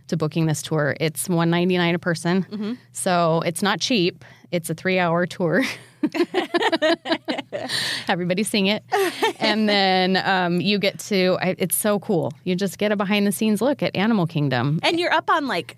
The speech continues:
Speaker 2: suspension bridges
Speaker 1: Yes, so,
Speaker 2: over the park.
Speaker 1: mm-hmm, you're harnessed in. Um, there are, you know, you're not
Speaker 2: Mm-hmm.
Speaker 1: are tethered to something the whole time, but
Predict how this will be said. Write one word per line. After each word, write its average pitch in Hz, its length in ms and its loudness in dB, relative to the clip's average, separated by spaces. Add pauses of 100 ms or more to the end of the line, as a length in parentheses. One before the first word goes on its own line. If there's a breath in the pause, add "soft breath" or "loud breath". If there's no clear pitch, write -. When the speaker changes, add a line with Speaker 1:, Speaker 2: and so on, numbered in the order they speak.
Speaker 2:
suspension 262 560 -2
bridges 156 320 -2
Speaker 1:
Yes, 160 240 0
so, - 180 0
Speaker 2:
over 190 300 2
the 190 100 -2
park. 202 280 0
Speaker 1:
mm-hmm, 214 220 4
you're 190 140 2
harnessed 233 500 0
in. 202 680 2
Um, 175 420 2
there 180 180 2
are, 175 420 2 (140)
you 180 180 -2
know, 196 100 2
you're 202 200 2
not 208 240 2
Speaker 2:
Mm-hmm. 190 300 -8
Speaker 1:
are 175 80 0
tethered 180 420 -2
to 190 160 0
something 160 440 0
the 147 60 2
whole 170 200 0
time, 196 400 2
but 160 400 -2